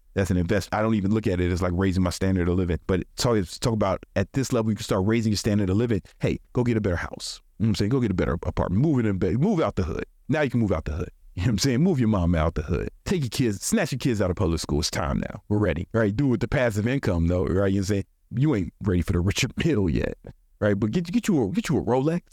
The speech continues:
what I'm saying? Maybe a, a, an Omega. <laughs> You know what I'm saying? <laughs> Hey,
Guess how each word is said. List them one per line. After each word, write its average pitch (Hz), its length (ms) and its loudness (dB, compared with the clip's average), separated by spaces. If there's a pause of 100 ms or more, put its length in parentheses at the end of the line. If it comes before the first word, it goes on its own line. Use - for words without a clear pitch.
(200)
what 127 80 -2
I'm 131 60 2
saying? 135 220 0
Maybe 123 340 2
a, 101 120 -2
a, 90 280 0
an 104 120 4
Omega. 127 420 2 (100)
<laughs> - 100 -20
You 156 180 2
know 147 60 2
what 151 160 0
I'm 160 220 0
saying? - 0 - (220)
<laughs> 143 100 -2 (340)
Hey, 175 160 0